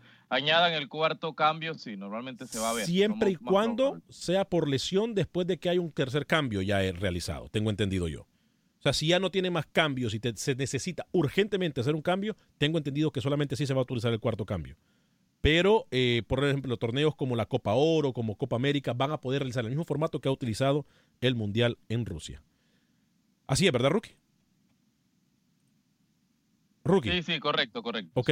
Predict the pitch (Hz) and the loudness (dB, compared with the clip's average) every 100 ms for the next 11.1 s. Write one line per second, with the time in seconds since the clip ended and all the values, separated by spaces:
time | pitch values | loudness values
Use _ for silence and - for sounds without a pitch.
0 | 135 160 170 175 165 147 160 160 170 156 | 2 0 0 0 0 2 0 2 2 4
1 | 147 147 185 196 175 143 135 - 170 165 | 2 2 2 2 0 0 0 0 0 0
2 | 143 151 160 147 127 127 151 147 135 147 | 0 -2 -2 -2 -2 0 0 2 0 0
3 | 160 143 127 127 185 240 247 - _ _ | 0 0 0 4 4 4 2 -10 _ _
4 | - 110 120 156 147 151 147 160 160 156 | -8 -2 2 4 4 2 2 0 2 2
5 | 143 156 156 156 - 165 160 160 165 156 | 2 2 2 0 2 4 4 2 2 2
6 | 143 131 120 165 143 139 135 143 165 165 | 0 0 0 0 2 0 2 2 2 4
7 | 170 170 143 _ _ - 120 147 170 131 | 4 4 0 _ _ -2 4 4 4 -2
8 | - _ _ 107 120 147 139 147 156 131 | -8 _ _ -2 0 2 2 0 0 -2
9 | 135 143 139 120 143 131 - 151 - 151 | 2 2 2 2 2 0 0 0 2 0
10 | 131 127 131 143 156 131 120 127 165 87 | 2 0 2 2 0 0 0 4 4 2